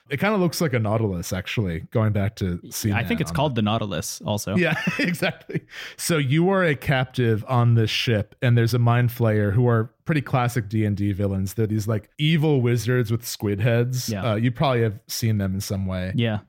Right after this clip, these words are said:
Speaker 2: you've heard of them if you've watched Stranger Things.
Speaker 1: Yeah, they are, uh, they have captured all these people, and there's a pool of, like, this insect larva that they are, like, putting in people's heads pretty horrifically.
Speaker 2: Yeah.
Speaker 1: So, like,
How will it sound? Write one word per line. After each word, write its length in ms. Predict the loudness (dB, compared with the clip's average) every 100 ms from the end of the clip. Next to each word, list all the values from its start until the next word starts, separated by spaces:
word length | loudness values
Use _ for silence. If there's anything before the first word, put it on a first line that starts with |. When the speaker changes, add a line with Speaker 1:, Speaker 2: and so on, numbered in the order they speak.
| -2
Speaker 2:
you've 140 | 0
heard 180 | 2 0
of 120 | 0
them 140 | 0 0
if 140 | 0
you've 120 | 0
watched 180 | 0 -2
Stranger 260 | -2 -2 -4
Things. 380 | -6 -8 -8 -14 _
Speaker 1:
Yeah, 360 | 0 2 2 -2
they 320 | -2 0 0
are, 340 | 2 2 2 0
uh, 300 | 0 0 0
they 160 | 0
have 280 | 0 0 -8
captured 480 | -6 -6 -4 -2 0
all 80 | 2
these 180 | 0 0
people, 560 | -2 0 0 -2 -4 -4
and 240 | -2 0
there's 220 | 2 2 2
a 100 | -2
pool 640 | -2 0 4 4 4 4
of, 160 | 2 0
like, 380 | 0 -2 -4 -14 -4
this 280 | -2 -4 -8
insect 680 | -2 0 0 0 -2 -2 -6
larva 680 | -4 0 0 0 0 -2 -4 -6
that 280 | -4 -2 0
they 180 | 0
are, 320 | 2 0 -2 -4
like, 240 | -6 -4
putting 320 | -2 0 2
in 120 | 0 0
people's 400 | -2 -2 -4 -6
heads 480 | -6 -6 -8 -12 -8
pretty 240 | 0 2
horrifically. 580 | 2 0 -4 -10 -8 -8
Speaker 2:
Yeah. 80 | -4
Speaker 1:
So, 140 | 0
like, 320 | 0 0 -4